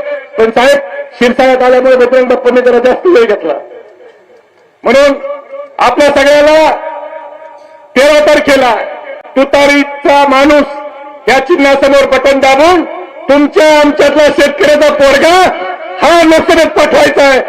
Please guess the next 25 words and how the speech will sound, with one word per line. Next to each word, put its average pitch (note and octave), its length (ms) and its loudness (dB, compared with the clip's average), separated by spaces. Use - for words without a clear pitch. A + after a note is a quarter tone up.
आणि C4 140 0
ह्यांना C#4 220 2
दाखवून D4+ 420 0
द्यायचं D#4 300 0
आहे D4 160 2
की - 340 -8
एक D4+ 260 0
शेतकऱ्याचा D4+ 380 0
पोरगा C#4+ 300 2
देखील C#4+ 300 0
खासदार C#4+ 380 2
होऊ C#4+ 80 0
शकतो. - 300 -4
खासदार D4+ 420 2
आमदार D4 240 2
व्हायचा C#4 320 2
मागता D#4 500 0
हा A#3+ 60 0
काय C4 140 0
फक्त - 160 -2
तुम्ही C#4 300 0
घेतला C#4 280 2
नाही, C4+ 220 2
दाखवणार C#4 440 2
का? C#4 320 0